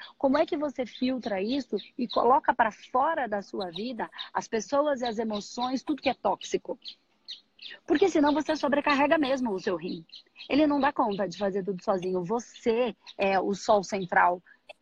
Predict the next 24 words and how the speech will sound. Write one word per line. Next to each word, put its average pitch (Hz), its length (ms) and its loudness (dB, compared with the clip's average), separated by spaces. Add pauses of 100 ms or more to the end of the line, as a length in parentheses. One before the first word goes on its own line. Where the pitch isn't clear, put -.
dessa 190 460 0
galáxia, 175 640 0 (240)
entende? 214 400 -8
Você 214 380 -6
é 240 240 0
a 208 180 0
mente 196 420 -6
inteligente, 196 600 -4
pensando 202 420 -4
em 185 140 -6
co-, - 240 -8
e 180 120 -4 (280)
pensante 180 680 -2
e 208 60 -2 (120)
consciente 240 1040 -2 (260)
perdão, 175 320 0
você 175 240 -2
é 190 40 4
a 175 100 2
mente 202 480 -2 (260)
inteligente, 262 800 2
pensante 220 640 -2
e 190 80 -2
consciente, 226 840 -2